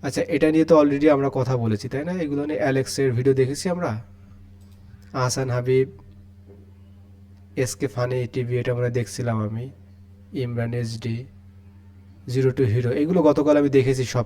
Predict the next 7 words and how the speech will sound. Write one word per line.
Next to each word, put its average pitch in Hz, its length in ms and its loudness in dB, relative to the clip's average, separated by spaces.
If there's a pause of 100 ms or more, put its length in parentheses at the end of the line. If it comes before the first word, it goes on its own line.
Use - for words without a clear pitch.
কিছু 117 220 -4
এগুলা। 110 260 -2
আহ, - 1200 -10
অ্যালেক্সের 151 600 4
এটা 139 140 4
দেখি 131 280 2
নাই, 123 320 -2